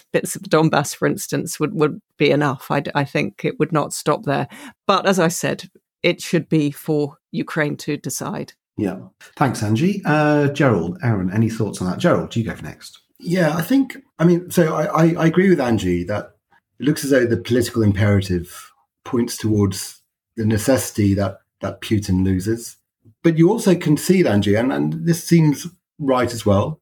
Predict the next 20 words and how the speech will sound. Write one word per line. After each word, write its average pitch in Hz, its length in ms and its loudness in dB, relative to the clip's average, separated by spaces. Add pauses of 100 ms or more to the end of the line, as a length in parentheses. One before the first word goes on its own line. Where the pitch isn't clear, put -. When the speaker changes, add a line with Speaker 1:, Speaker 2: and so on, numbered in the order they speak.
(140)
Speaker 3:
that 110 300 -2
it's - 180 -4
up 127 160 -2
to - 100 -8
the 113 120 2
Ukraine 107 640 2 (200)
whether 110 260 2
they 104 180 4
negotiate. 101 800 0
Well, 139 320 2 (520)
if - 120 -8
they 180 140 6
negotiate 165 640 2
and 120 160 2
then 123 480 0 (300)
part 127 260 -4
with 110 120 -2
the 110 60 0
Donbass 113 520 0
region, 101 580 -2